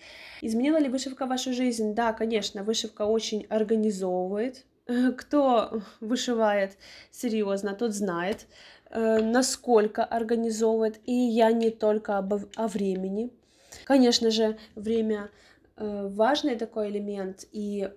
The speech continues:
он, вышивка за-, занимает много времени, мы знаем, поэтому мы стараемся быстро и качественно сделать другие дела. Но тут дело не только во времени. А, у нас постоянно много желаний,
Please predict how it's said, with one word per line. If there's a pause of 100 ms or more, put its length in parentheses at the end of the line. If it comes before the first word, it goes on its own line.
(140)
он, (680)
вышивка
за-,
занимает
много (280)
времени,
мы
знаем,
поэтому
мы
стараемся
быстро
и
качественно
сделать
другие
дела. (480)
Но
тут
дело
не
только
во
времени. (440)
А,
у
нас
постоянно
много
желаний,